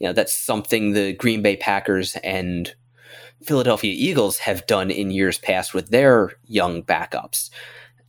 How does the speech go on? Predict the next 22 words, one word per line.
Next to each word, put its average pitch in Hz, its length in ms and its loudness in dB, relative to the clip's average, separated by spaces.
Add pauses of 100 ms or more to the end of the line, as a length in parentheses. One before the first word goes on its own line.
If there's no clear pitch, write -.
(200)
And, 92 460 -2 (300)
you 117 80 -2
know, 98 120 -6
if 127 160 -2
the 135 60 -4
Giants 135 240 0
could - 200 -10 (200)
get 165 300 0
an 120 80 0
undrafted 110 480 2
free 104 220 0
agent, 92 440 -6
develop 107 560 4
him, 104 280 -2 (320)
have 143 260 2
him 127 380 2 (560)
really 139 440 6
show 156 360 2
some 104 240 -4
things 104 300 -4
during 101 220 0
preseason, 90 760 -2